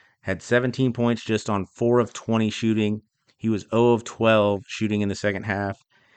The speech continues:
Um, he had twenty-one rebounds, four assists after having an eight-assist game the game before, and four turnovers. He just did not look like himself. He said after the game he didn't have the same lift as he normally does, and it just wasn't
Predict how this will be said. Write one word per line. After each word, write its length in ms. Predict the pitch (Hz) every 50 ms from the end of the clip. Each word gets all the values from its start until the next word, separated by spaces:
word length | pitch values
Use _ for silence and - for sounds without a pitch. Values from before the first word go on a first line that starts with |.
| _ _ _ _ _ _ _ -
Um, 320 | 95 95 95 92 90 85
he 140 | 87 101 110
had 280 | 107 104 101 92 - -
twenty-one 840 | - - 120 127 135 135 135 131 127 - 110 120 127 120 117 107
rebounds, 580 | 101 107 113 113 113 113 113 110 113 113 113 - - - _ _ _ _ _ _
four 240 | - 117 120 120 120
assists 640 | 120 113 - - 113 110 107 107 104 - - - - -
after 260 | - 101 104 - -
having 240 | 104 107 104 101 104
an 120 | 95 87 -
eight-assist 540 | - 110 117 113 117 110 - 117 107 - -
game 380 | - 110 107 104 104 104 101 101
the 120 | 98 98
game 280 | 95 95 101 104 104 101
before, 500 | 95 92 - - 104 104 107 104 104 101 - _ _ _ _ _ -
and 160 | 95 92 87
four 280 | - - 110 107 104
turnovers. 600 | 98 - - 101 98 95 90 87 80 82 76 -
He 120 | - 123 135
just 180 | 151 139 -
did 140 | - 104 92
not 240 | 95 98 98 95 101
look 100 | 101 90
like 160 | 98 95 92
himself. 500 | - 95 90 87 - - 90 87 90 - _ _ _ _ _ _ _ _
He 140 | - 104 98
said 180 | - 110 113
after 240 | 110 107 107 - 98
the 80 | 92 95
game 320 | 85 101 101 107 107 104
he 80 | 107 101
didn't 220 | 98 104 98 98
have 160 | 101 98 92
the 80 | 92 92
same 260 | - - 98 92 87
lift 260 | 90 95 104 104 -
as 140 | 107 104 101
he 80 | 107 104
normally 360 | 101 104 104 101 104 104 101
does, 320 | 92 104 101 101 98 92 - _ _ _ _ _ _ _ _ -
and 80 | - -
it 100 | 208 202
just 140 | 117 110 107
wasn't 460 | 95 98 107 107 104 117 110 101